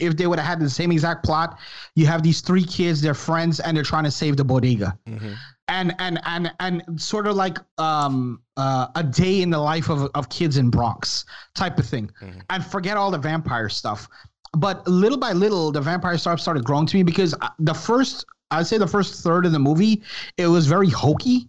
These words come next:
Speaker 2: Mm-hmm.
Speaker 1: But then towards later on, the vampire stuff became, like, actually, like, "Oh, okay, this is interesting." Like, when they had the, uh, the, the girl and, and, you know, obviously spoilers, spoiler alerts here, but when the girl was about to, um, you know, go after Tony,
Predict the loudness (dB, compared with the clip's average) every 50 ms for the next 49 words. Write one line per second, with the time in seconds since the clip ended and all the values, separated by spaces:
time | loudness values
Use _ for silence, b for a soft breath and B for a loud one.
0 | _ _ -16 -14 -14 -14 -8 -4 0 0 0 0 0 0 0 0 0 2 0 0
1 | 0 0 0 0 2 2 0 0 2 2 2 2 2 2 0 0 0 -2 -2 -2
2 | -2 -2 -2 -2 -2 -2 0 0 2 2 2 0 -2 -2 -2 -4 -4 -2 0 0
3 | 2 2 2 0 0 0 2 2 2 2 2 0 0 0 0 0 0 0 0 0
4 | -2 -4 -4 -6 -8 -8 -8 -12 B B B B B B -2 0 0 2 2 2
5 | 2 2 2 0 0 2 2 2 2 2 2 2 0 0 0 0 -2 -2 -2 -2
6 | -2 -2 -4 -2 0 0 2 2 4 2 2 2 0 0 0 0 0 0 0 0
7 | 0 0 0 0 0 0 0 0 -2 -2 0 0 2 2 2 0 0 -2 -4 -2
8 | -2 -2 -2 -2 -2 -4 -2 0 0 0 0 0 -2 -2 -2 -2 -2 -2 -2 -2
9 | B B B B B B 2 2 4 4 4 2 2 2 2 2 2 2 2 2
10 | 2 0 0 0 0 2 2 2 4 4 2 2 0 -2 -4 -6 B B B B
11 | -2 -2 0 0 0 0 0 0 0 -2 -4 -2 0 2 2 4 4 2 2 0
12 | -2 -4